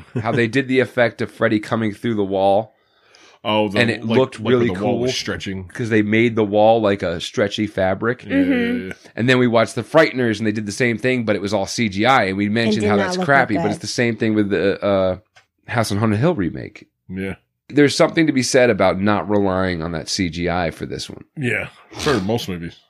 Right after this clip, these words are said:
Speaker 2: <laughs>
Speaker 1: When it would be easier to. Like, building a wax house would be the difficult step to take, but they did it.
Speaker 2: Yeah. I think there's less people in the industry that can,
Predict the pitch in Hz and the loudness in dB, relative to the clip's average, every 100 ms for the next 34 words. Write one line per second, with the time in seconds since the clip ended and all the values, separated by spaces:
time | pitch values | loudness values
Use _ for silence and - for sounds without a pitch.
0 | _ - 147 202 - _ _ _ 147 185 | _ 0 0 0 -8 _ _ _ 2 4
1 | 202 165 147 156 202 170 127 104 - 82 | 6 4 2 2 2 2 0 -2 -4 -8
2 | 58 127 123 95 196 214 175 123 101 107 | -6 -4 -4 2 4 4 4 2 0 2
3 | 156 131 - 139 160 107 - 143 135 104 | 4 2 -4 -6 -6 -8 -6 -2 -2 -2
4 | 165 104 113 85 127 110 104 101 - - | -2 0 -2 0 -2 -2 -8 -8 -6 -2
5 | 110 - 82 147 131 - 92 92 98 147 | -2 -2 -4 0 0 -4 -12 -10 -4 -2
6 | 127 65 - 107 92 92 92 _ _ _ | -2 -4 -12 -12 -8 -8 -8 _ _ _
7 | _ - 120 196 196 92 85 104 - 110 | _ -6 0 2 2 0 0 0 0 0
8 | 90 95 87 95 95 - 90 85 - 92 | 2 2 2 2 0 0 0 -2 -2 -4
9 | 90 | -4